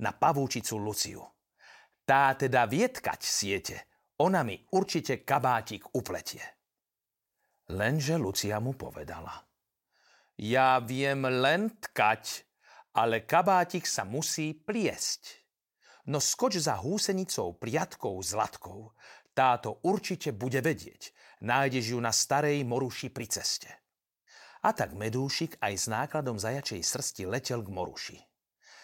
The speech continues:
Priatka Zlatka bola akurát uprostred raňajok alebo obeda, či čo to vlastne bolo, keďže ona vlastne celý deň iba jedla.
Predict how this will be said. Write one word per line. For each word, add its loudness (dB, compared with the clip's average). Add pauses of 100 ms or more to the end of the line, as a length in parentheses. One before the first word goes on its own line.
(200)
Priatka 0
Zlatka -2
bola -2
akurát -4
uprostred -2
raňajok 0 (480)
alebo -4 (160)
obeda, 0 (320)
či -6
čo 0
to 2
vlastne 0
bolo, 0
keďže -4
ona 0
vlastne 0
celý 0
deň -6
iba 0
jedla. -8